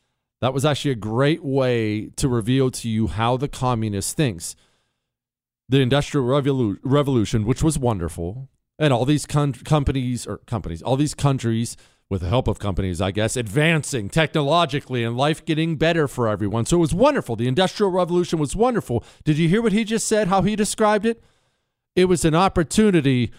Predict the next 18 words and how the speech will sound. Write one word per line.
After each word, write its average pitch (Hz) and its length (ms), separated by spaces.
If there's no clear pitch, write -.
for 175 160
these 156 240
countries 156 560
to 127 100
subjugate 151 1000
everyone 110 460
else. - 540
Remember, 139 520
the 110 80
communist 175 840
always 190 800
looks 151 340
at 143 100
America 120 840
as 110 240
the 104 100
chief - 580
evil 92 520